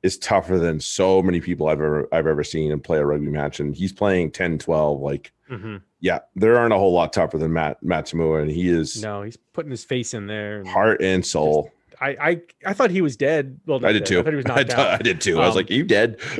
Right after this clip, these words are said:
Speaker 2: Yeah. <laughs> No, I'll just get back up. I'll get ba-, back. Like, he,
Speaker 1: No, no,
Speaker 2: he
Speaker 1: no,
Speaker 2: took
Speaker 1: I'm
Speaker 2: an
Speaker 1: good.
Speaker 2: H I A for, like, three minutes, and they're like, "Okay,
Speaker 1: Uh-uh.
Speaker 2: no." <laughs> He's like, "Fuck it, I'm fine. Let me back in."
Speaker 1: No, you need, you need to take an H I A, big guy. <laughs> Yeah. So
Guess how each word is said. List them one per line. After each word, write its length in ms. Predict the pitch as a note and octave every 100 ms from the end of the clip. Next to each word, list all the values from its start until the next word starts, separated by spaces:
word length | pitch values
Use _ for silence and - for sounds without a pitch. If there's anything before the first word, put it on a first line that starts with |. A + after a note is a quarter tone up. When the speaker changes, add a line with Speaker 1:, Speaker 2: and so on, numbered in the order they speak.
| -
Speaker 2:
Yeah. 240 | C3+ G2+ -
<laughs> 320 | - - -
No, 380 | E3+ G3+ A#2 A2+
I'll 180 | F3
just 140 | F3 F#3+
get 120 | D#3
back 160 | C#3+ C3
up. 120 | A#2+
I'll 120 | C3+
get 120 | E3
ba-, 100 | D#3+
back. 340 | D3+ C#3+ C#3+ -
Like, 180 | D#3 - - - -
he, 60 |
Speaker 1:
No, 100 | C3+
no, 40 | D#3
Speaker 2:
he 40 |
Speaker 1:
no, 60 | D#3+
Speaker 2:
took 20 |
Speaker 1:
I'm 20 |
Speaker 2:
an 60 | C#3+
Speaker 1:
good. 140 | D3+ G3
Speaker 2:
H 120 | G3
I 100 | F#3+
A 160 | G3
for, 120 | F3+ D#3
like, 160 | C3
three 160 | - D#3
minutes, 320 | D3 A#2 -
and 80 | D#3+
they're 80 | C3
like, 140 | C3+
"Okay, 180 | D3 F#3+
Speaker 1:
Uh-uh. 40 |
Speaker 2:
no." 200 | D#3+ D3+
<laughs> 180 | C3 -
He's 160 | E3 D#3+
like, 180 | D3+
"Fuck 280 | - F3+ F3+
it, 60 | -
I'm 120 | C#3
fine. 420 | D3 F3+ F3+ C#3 C3
Let 80 |
me 80 | C#3
back 260 | C#3+ C#3 D3
in." 220 | C#3+ G#2+ - - - - - - -
Speaker 1:
No, 240 | A2 G#2+ F#2+
you 160 | G2
need, 240 | G#2+ G2+ G2+
you 120 | G#2
need 320 | A2+ A2+ G#2
to 320 | G2 F#2+ G2
take 220 | - - G2
an 60 |
H 180 | F#2 -
I 60 | F2+
A, 140 | F2+
big 160 | D#2 D#2+
guy. 220 | F#2 - - - - -
<laughs> 100 | G#2 F2 E2+ - -
Yeah. 180 | C#2+ C2 _
So 340 | - D#2+ C#2+